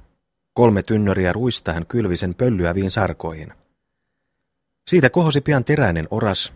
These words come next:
ja viherjöitsi muhkeana syyskuun raikkaissa tuulissa. Mutta koivu kellastui. Purppurahamessansa seisoi haapa, ja illan kosteat sumut peittivät väikkyvään kohtuunsa luhtaniityn.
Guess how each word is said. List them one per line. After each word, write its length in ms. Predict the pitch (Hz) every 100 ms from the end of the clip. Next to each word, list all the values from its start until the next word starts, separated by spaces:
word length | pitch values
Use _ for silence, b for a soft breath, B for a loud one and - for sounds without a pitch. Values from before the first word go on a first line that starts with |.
| - -
ja 120 | 101
viherjöitsi 600 | 123 123 92 90 87 -
muhkeana 460 | 117 127 - 87 85
syyskuun 460 | 123 110 - 90
raikkaissa 480 | 107 107 - 90 -
tuulissa. 520 | 110 78 - - - - _ _ _ _ _ _ _ _ _ _ _ -
Mutta 200 | 117 127
koivu 340 | 185 175 98
kellastui. 720 | - 127 90 78 - 80 76 - _ _ _ _ _ _ -
Purppurahamessansa 1000 | 127 120 110 101 92 98 98 101 90 98
seisoi 380 | 120 110 98
haapa, 400 | 92 123 98 87 85 b b b _ -
ja 80 | 117
illan 320 | 160 151 117
kosteat 420 | 156 139 - 107
sumut 300 | - 131 95
peittivät 520 | - 98 - 92 92 -
väikkyvään 480 | 120 - - 87 85
kohtuunsa 520 | - 113 - 98 87
luhtaniityn. 720 | 98 113 - 73 71 69 -